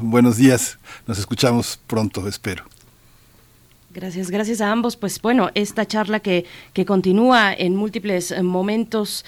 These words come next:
Speaker 2: eh, esperamos así sea, a, eh, eh, en este año, pues donde son distintos las, las temáticas, son fundamentales para seguir nutriendo, pues, las reflexiones en torno a la agenda medioambiental. Gracias a ambos. Vamos a ir con música, Miguel Ángel.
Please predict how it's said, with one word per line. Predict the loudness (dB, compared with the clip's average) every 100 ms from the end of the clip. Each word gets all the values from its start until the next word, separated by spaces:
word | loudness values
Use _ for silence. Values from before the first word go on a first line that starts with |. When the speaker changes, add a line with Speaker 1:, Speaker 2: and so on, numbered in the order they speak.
| -18 -16 -4
Speaker 2:
eh, | 0 0 -2
esperamos | -4 -2 0 0 -2
así | -6
sea, | -6 -2 0 0
a, | -2 -4
eh, | -4 -4
eh, | -4 -2
en | 0
este | -2 -2 -2
año, | 0 -2
pues | -2 -4 -2
donde | -2 0 -2 -2 -8 -20
son | -6 0 2 4 2 0
distintos | -4 -4 -4 -4
las, | -4 -4 -4
las | -6
temáticas, | -4 -4 -4 -6 -6 -6
son | -6 -4
fundamentales | -4 -4 -4 -4 -4 -4 -6 -8
para | -8
seguir | -8 -8 -6 -4
nutriendo, | -4 -4 -4 -4
pues, | -6 -6
las | -6
reflexiones | -8 -10 -6 -4 -4
en | -6
torno | -4 -4 -4 -8 -8
a | -4
la | -2
agenda | 0 0 2
medioambiental. | 2 0 -2 -4 -2 -2 -2 -4 -6
Gracias | -8 -10 -10 -6
a | -2
ambos. | 0 -2 -4 -16 -14
Vamos | -8 -2
a |
ir | -2
con | 0 0
música, | 0 -4 -6 -4
Miguel | -4
Ángel. | -6 -10 -16